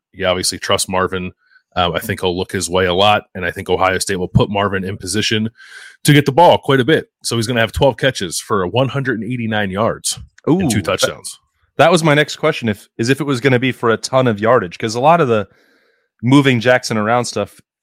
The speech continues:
Speaker 2: was gonna be shorter, quick hitting routes.
Speaker 1: Mm-hmm.
Speaker 2: Like,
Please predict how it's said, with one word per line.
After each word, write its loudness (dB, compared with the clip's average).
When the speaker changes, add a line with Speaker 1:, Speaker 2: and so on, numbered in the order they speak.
Speaker 2:
was -4
gonna 0
be -6
shorter, 0
quick -10
hitting -8
routes. 2
Speaker 1:
Mm-hmm. -14
Speaker 2:
Like, -20